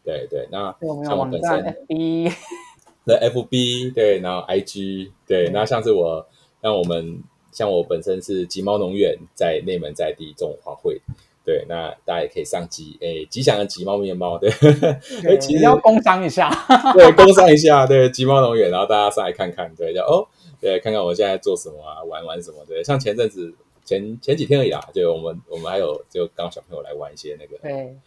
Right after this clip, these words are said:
Speaker 2: 小朋友。
Speaker 1: 就我刚刚说到的八宝丸，
Speaker 2: 没错。
Speaker 1: <laughs> 对，吃不一样的，对，对。啊，这不然，当然现在内门天气比较热，对，对，大家可能来说要做好防晒之类的，对。那再过来冬天就会很凉，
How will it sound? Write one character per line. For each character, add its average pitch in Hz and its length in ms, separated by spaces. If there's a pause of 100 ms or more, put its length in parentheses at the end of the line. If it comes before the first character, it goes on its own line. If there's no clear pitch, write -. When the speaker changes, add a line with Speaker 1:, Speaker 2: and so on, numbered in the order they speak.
(220)
Speaker 2:
小 139 100
朋 - 140
友。 165 60
Speaker 1:
就 - 100
我 143 80
刚 107 120
刚 120 80
说 123 200
到 127 100
的 104 100
八 113 200
宝 92 180
丸， 73 240 (880)
Speaker 2:
没 151 80
错。 107 160
Speaker 1:
<laughs> 101 100
对， 98 260
吃 - 260
不 110 240
一 - 20
样 98 180
的， 78 120 (100)
对， 82 200
对。 82 240
啊， 143 140
这 190 120
不 190 40
然， 180 160
当 175 120
然 151 100
现 147 100
在 147 80
内 147 140
门 87 260
天 98 140
气 - 240 (140)
比 - 40
较 90 120
热， 92 200 (160)
对， 73 280
对， - 100 (100)
大 80 200
家 85 80 (320)
可 87 80
能 85 80
来 82 160
说 92 100
要 92 80
做 90 140
好 78 100
防 76 240
晒 78 240
之 78 140
类 78 160
的， - 100 (140)
对。 80 140
那 123 220 (120)
再 123 120
过 113 200
来 92 80
冬 95 160
天 95 120
就 95 120
会 87 180
很 82 140
凉， 73 180